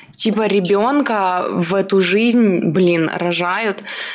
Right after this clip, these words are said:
для того, чтобы он потом был должен за то, что его кормят и одевают. Нет, это, ну,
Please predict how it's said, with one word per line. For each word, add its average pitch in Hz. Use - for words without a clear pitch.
для 196
того, 196
чтобы 185
он 185
потом 180
был 160
должен 156
за 156
то, 170
что -
его 165
кормят 175
и 170
одевают. 160
Нет, 185
это, 175
ну, 180